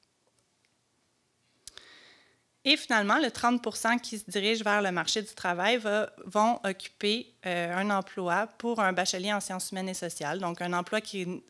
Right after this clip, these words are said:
requiert le niveau or-, universitaire, euh, mais qui n'est pas un emploi de psychologue. Donc, on peut penser à agent de relations humaines, par exemple, conseiller, intervenant, organisateur communautaire. Donc, ça, c'est le portrait un peu après un bac en psychologie.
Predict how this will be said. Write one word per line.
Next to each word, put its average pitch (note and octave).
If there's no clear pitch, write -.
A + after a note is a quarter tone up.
requiert G3
le G3
niveau F#3
or-, G3
universitaire, F#3
euh, D#3+
mais F#3+
qui G3+
n'est -
pas A3
un A#3
emploi G3+
de G3+
psychologue. F3
Donc, E3+
on E3
peut F3+
penser E3+
à E3+
agent F3
de G3
relations E3+
humaines, E3
par F3+
exemple, E3+
conseiller, F3+
intervenant, E3
organisateur E3
communautaire. F3+
Donc, D#3+
ça, A3+
c'est G#3
le F3+
portrait F3
un E3+
peu F3+
après E3
un E3
bac D#3+
en D#3
psychologie. C#3